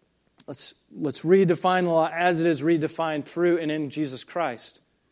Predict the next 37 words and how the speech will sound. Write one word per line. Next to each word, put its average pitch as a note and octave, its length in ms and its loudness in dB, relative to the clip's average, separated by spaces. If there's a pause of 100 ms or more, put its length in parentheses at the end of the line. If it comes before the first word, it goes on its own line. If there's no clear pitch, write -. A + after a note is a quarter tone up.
(840)
Are E3 100 4
you F3+ 120 2
being E3+ 360 2
mindful G3+ 720 0
of C#3+ 380 -2
the, D3 360 0 (300)
the, D#3 260 0
the C#3+ 220 -2
law E3+ 600 4 (420)
in D3+ 160 -2
its C#3+ 420 -4 (180)
big D#3+ 280 4
form, F3+ 500 -2
or D3+ 280 -2
just C#3+ 360 -6 (280)
kind D#3 200 -4
of C#3+ 80 -6
focusing E3+ 560 -2
on D3 220 -2
the C#3 180 -4
smaller E3 420 -2
components D3+ 580 -6
that B2+ 200 -12
you C#3+ 60 -8
find C3 300 -10
easy? D3 460 -6 (400)
So, E3+ 220 0
for E3 240 0
example, D3 380 -4
I C#3+ 80 -2
say, C#3 200 -4
"Well, D#3+ 220 4
I D#3 160 4
read E3+ 200 2
my C#3+ 140 -2
Bible D3+ 360 0
today, C3 380 -6